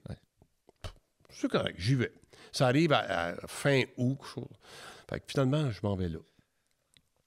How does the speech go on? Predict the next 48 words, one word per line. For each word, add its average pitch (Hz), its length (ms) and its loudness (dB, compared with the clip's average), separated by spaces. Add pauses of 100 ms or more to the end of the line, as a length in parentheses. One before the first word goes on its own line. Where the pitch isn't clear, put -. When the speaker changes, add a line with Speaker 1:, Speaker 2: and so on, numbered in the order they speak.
(640)
Speaker 2:
Fait 82 120 -8
que - 120 -2
là, 127 80 2
je - 100 -6
parle 110 220 0
avec 85 260 -2
le, 80 120 0
le, 78 140 -4
la 78 160 -4
médium, 90 440 -2
blablabla, 101 520 0
blablabla, 90 580 -4
et 107 120 2
j'en 110 200 0
arrive 117 180 2
tout 113 100 -8
de - 40 -20
suite 185 160 -2
à 147 80 2
parler. 113 420 0 (220)
Elle, 147 140 6
elle 151 100 8
me 139 60 6
dit 135 100 0
tout 160 60 -4
de - 60 -8
suite 226 140 4
en 160 120 6
rentrant, 123 320 4
ça 127 160 2
a 117 40 4
pris 151 160 0
peut-être 131 280 0
trente 160 200 2
secondes. 117 300 2 (320)
Elle 98 80 2
dit, « 107 220 2
Vous, 104 480 4
euh, 92 260 2 (380)
elle 101 60 2
dit, 101 80 0
vous, 143 120 2
vous 117 140 0
êtes 113 80 2
du 95 260 2
domaine 104 260 2
artistique. » - 560 -6 (1700)
Ouais. 85 260 -4